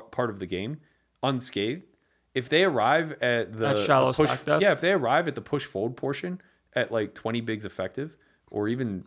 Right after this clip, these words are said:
Speaker 1: twenty-five effective.
Speaker 2: Yeah, it can go either way. You just get nines versus eights. You
Speaker 1: It
Speaker 2: just,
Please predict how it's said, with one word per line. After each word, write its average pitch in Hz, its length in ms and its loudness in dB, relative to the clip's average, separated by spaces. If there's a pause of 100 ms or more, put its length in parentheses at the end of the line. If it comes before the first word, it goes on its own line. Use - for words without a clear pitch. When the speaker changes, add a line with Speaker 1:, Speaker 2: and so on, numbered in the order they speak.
Speaker 1:
twenty-five 104 520 -6
effective. 139 400 -6
Speaker 2:
Yeah, 180 140 6
it 156 80 0
can 160 100 0
go 151 140 6
either 143 180 6
way. 151 160 8
You 127 60 2
just 127 160 -4
get 139 80 2
nines 135 320 6
versus 135 180 2
eights. - 540 -2
You 143 120 -6
Speaker 1:
It 123 60 -4
Speaker 2:
just, 131 360 0